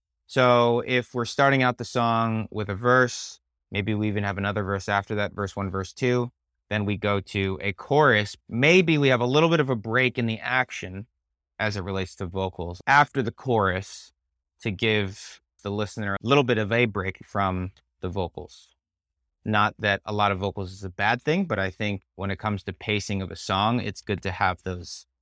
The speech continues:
breaks. So in a lot of songs that I've written, a lot, <laughs> I put an interlude after that first chorus. Also, an interlude sometimes between the first two verses. So it could be like verse one,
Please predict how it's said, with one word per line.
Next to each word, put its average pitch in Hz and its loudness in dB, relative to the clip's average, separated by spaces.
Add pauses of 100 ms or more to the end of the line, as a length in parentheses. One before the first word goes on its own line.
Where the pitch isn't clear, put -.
(300)
breaks. - -10 (460)
So 139 6
in 131 0
a 131 4
lot 165 6
of 160 2
songs 139 4
that 110 -2 (100)
I've 135 6
written, 104 -4 (100)
a 113 -2
lot, 104 2 (600)
<laughs> 151 -4 (580)
I 123 6
put 175 4
an 143 4
interlude 113 0 (180)
after 123 4
that 104 -2
first - -4
chorus. - -12 (120)
Also, 147 6 (260)
an 131 0
interlude 131 0
sometimes 127 -2
between 135 0 (320)
the 107 -4
first 120 0
two 110 0
verses. 104 -4
So 110 -4
it 101 -6
could 113 -4
be 107 0
like 98 -4
verse 123 0
one, 113 0